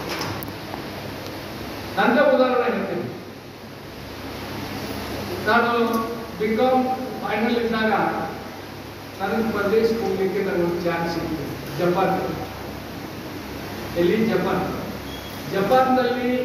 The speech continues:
ಜಪನೀಸ್ ಭಾಷೆ ಬಿಟ್ಟು ಬೇರೆ ಭಾಷೆ ಮಾತಾಡೋದು. ಅವರಿಗೆ ಜಪಾನ್ ಬಿಟ್ಟು ಬೇರೆ ಭಾಷೆನೇ ಗೊತ್ತಿಲ್ಲ, English ಅಂದ್ರೆ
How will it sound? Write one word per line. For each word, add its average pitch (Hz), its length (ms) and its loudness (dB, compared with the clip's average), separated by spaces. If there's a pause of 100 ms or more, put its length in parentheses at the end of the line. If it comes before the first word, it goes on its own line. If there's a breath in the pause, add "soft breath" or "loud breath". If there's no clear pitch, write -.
(920)
ಜಪನೀಸ್ 233 540 4 (100)
ಭಾಷೆ 196 340 2 (120)
ಬಿಟ್ಟು - 240 2 (160)
ಬೇರೆ 190 240 2
ಭಾಷೆ 170 200 0 (120)
ಮಾತಾಡೋದು. 160 440 -4 (1400)
ಅವರಿಗೆ 214 320 4 (520)
ಜಪಾನ್ 220 480 4
ಬಿಟ್ಟು 233 260 4
ಬೇರೆ 220 160 8 (100)
ಭಾಷೆನೇ 254 400 4
ಗೊತ್ತಿಲ್ಲ, 240 360 2 (1400)
English 220 340 6
ಅಂದ್ರೆ 254 180 6